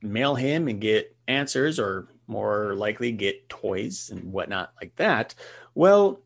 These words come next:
there was, of course, none other than a Canadian post office that thought, "Hey, I've got an idea.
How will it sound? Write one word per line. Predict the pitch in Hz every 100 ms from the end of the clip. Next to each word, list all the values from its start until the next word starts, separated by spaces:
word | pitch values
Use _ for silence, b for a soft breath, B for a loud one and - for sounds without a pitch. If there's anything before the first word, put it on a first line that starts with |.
| _ - -
there | 131 135 208 262
was, | 220 165 170
of | 180
course, | - 139 139 -
none | 117 120 131
other | 107 117 120
than | 113 113 110 -
a | 117 110 107 107 -
Canadian | - 175 233 294 170 98 90
post | - 110 107 107
office | 104 117 254 -
that | 208 202
thought, | 220 208 202 - _
"Hey, | - 233 160 95 - _ _ -
I've | 233 240
got | 240
an | 233
idea. | 226 220 254 110 -